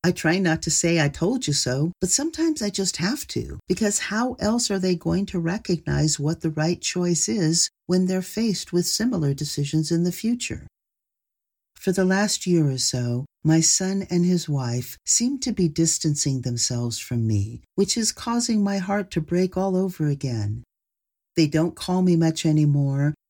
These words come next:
they don't invite me to celebrate holidays or special times with them, and they don't accept my invitations to do things together. Even when I remind them of how long it's been since we've spent time together,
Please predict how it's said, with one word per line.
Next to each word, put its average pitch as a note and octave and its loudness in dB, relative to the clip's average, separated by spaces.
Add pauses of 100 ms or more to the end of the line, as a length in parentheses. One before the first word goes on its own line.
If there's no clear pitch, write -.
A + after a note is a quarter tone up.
they F3 6
don't F#3 2
invite D#3+ 2
me D#3 2
to D3+ -2
celebrate D3 0
holidays D3 2
or C3+ -4
special D3 -4
times D3 0
with C3+ -6
them, C3 -4 (160)
and E3+ 4
they F3+ 4
don't F#3 -2
accept G#3 -4
my G3 0
invitations D#3 -2
to F3 -2
do F3+ 2
things D3 -2
together. A2 -8 (760)
Even C4 4
when A3+ 4
I G3+ 4
remind E3+ 4
them D3 0
of C#3+ -2
how D#3+ 0
long D#3+ 4
it's D3+ -2
been D#3 4
since D3 -4
we've D3 0
spent - -4
time F3+ -2
together, C#3+ -4